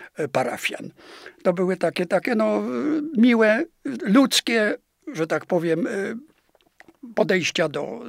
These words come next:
do, do, do, do wiernych. Ludzie go kochali. Ludzie go kochali, czego można, o czym można przeczytać w, w wspomnianych tutaj,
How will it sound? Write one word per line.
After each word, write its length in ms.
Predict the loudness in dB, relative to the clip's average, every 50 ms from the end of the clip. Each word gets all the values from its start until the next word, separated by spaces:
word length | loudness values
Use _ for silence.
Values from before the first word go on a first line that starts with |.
| -14 -12 -12
do, 200 | -12 -12 -12 -12
do, 220 | -12 -12 -12 -14 -14 -14 -14 -16 -16 -18 _ _ _ _ -16
do, 160 | -12 -10 -10
do 220 | -4 0 2 2 2
wiernych. 600 | 2 0 -2 -2 -2 -6 -12 -12 -12 -14 -16 -18 _ -20 -20 -20 -20 -20 -20 -20 -20 -10 -6 -4
Ludzie 220 | -4 -2 -2 -4
go 140 | -4 -4 -6
kochali. 480 | -8 -8 -10 -12 -12 -14 -16 -18 -20 _ _ _ -2
Ludzie 240 | -2 -2 -2 -4
go 140 | -4 -6 -6
kochali, 360 | -4 -2 0 0 0 0 -2 -6 -10 -18 -20 -14 -6
czego 240 | -2 -2 0 2 2
można, 320 | 2 2 0 0 0 -2 -4 -4 -6 -8 -6 -2
o 140 | 0 0 2
czym 160 | 2 2 2
można 240 | 0 0 0 -2 -2
przeczytać 560 | -2 -4 -4 -2 -2 -2 0 0 -2 -2 -4
w, 80 | -6 -6
w 140 | -6 -4 -6
wspomnianych 640 | -4 -2 -2 0 0 0 0 0 0 0 -2 -4
tutaj, 400 | -6 -8 -8 -6 -4 -4 -4 -6